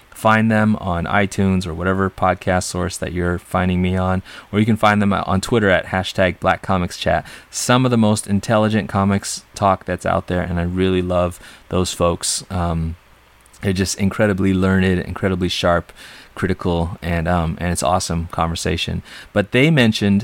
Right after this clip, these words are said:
they brought to my attention a, um, a, uh, Kickstarter, um, but, uh, with, uh, it's called P B Soldier, and if you are kind of thoughtful as, as I try to be about,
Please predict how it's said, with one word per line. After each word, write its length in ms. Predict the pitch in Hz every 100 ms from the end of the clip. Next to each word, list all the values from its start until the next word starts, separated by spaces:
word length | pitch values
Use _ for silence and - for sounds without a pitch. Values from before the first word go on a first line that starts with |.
| -
they 300 | 104 117 123
brought 400 | - 107 104 90
to 80 | 95
my 160 | 107
attention 600 | 127 107 98 90 90 90 -
a, 240 | 92 90
um, 340 | 82 92 90 92 - - -
a, 380 | - 101 98 95
uh, 180 | 92 87
Kickstarter, 680 | - 143 - 127 113 135 156 -
um, 580 | 110 107 101 98 95 98 - - - -
but, 460 | 98 101 98 - -
uh, 380 | 82 95 85 71 - - - -
with, 380 | 104 107 101 -
uh, 400 | 98 92 85 69 -
it's 140 | 101
called 260 | - 104 92
P 140 | -
B 120 | 123 -
Soldier, 520 | - 98 101 107 117
and 160 | 98 104
if 120 | 98
you 140 | 135 143
are 240 | 123 107 -
kind 200 | - 123
of 80 | 98
thoughtful 640 | - 104 87 - 95 85 -
as, 280 | 92 90 87 - -
as 120 | 92
I 120 | 95
try 180 | - 101
to 100 | 90
be 220 | 87 85
about, 480 | 71 87 87 85